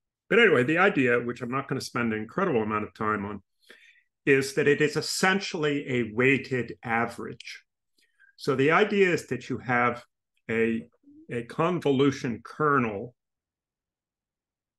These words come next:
And what this does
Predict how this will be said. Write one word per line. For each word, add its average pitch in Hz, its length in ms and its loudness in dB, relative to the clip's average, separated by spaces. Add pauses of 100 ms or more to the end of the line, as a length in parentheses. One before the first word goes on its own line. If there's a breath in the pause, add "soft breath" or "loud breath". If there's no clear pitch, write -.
(920 soft breath)
And 165 180 2
what 240 180 -2
this 226 300 -2
does 156 580 0